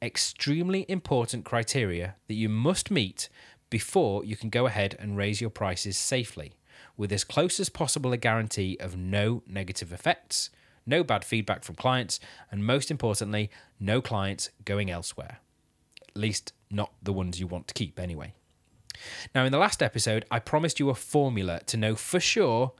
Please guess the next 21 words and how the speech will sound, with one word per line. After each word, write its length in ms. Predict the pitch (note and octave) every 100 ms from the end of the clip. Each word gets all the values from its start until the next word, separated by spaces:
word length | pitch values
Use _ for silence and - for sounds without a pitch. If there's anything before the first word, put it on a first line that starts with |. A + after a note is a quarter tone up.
| _ -
if 120 | C#3
it's 160 | -
the 120 | - A2+
right 280 | A2 A2
time 260 | - A2 G#2+
to 100 | G#2
raise 240 | G2 G2 G2+
your 80 |
prices. 500 | F#2+ F2+ E2+ D#2 F2 - - - -
So, 200 | - F#2 - _
here 200 | - C#3
we 80 | A#2+
go. 140 | E2 - _ _ _ _ _ _ - - _
The 140 | G#2+ -
eighty 420 | G3 - G#3 -
eighty 480 | C3 B2+ C3 B2+ B2 G2
rule 420 | A2+ A2+ A#2 -
of 180 | G2+ -
price 380 | - G2 F2 -
increases. 600 | F#2 E2+ D#2 - - - - _ _ _ - - - - -
Now, 240 | D3 A2